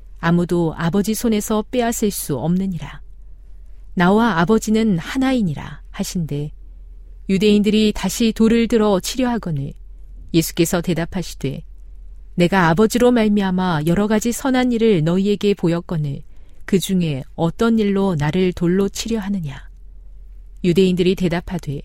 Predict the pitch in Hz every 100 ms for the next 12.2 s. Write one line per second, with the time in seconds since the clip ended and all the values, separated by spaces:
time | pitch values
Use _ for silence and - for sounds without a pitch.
0 | - - - - - - - 220 233 233
1 | 208 214 220 180 190 190 180 160 143 143
2 | 170 175 190 180 170 202 202 196 208 233
3 | - 254 233 240 208 196 190 135 175 143
4 | 151 - - - - - - - 254 254
5 | 277 254 175 180 220 214 202 151 175 175
6 | 147 135 143 - - - - - 160 151
7 | 156 - 226 226 240 208 160 139 143 -
8 | - - 170 - 175 147 156 - 247 262
9 | 254 226 190 190 - 208 196 180 143 -
10 | - - - - - - - - - -
11 | 196 196 - 220 - 208 190 208 - 147
12 | 139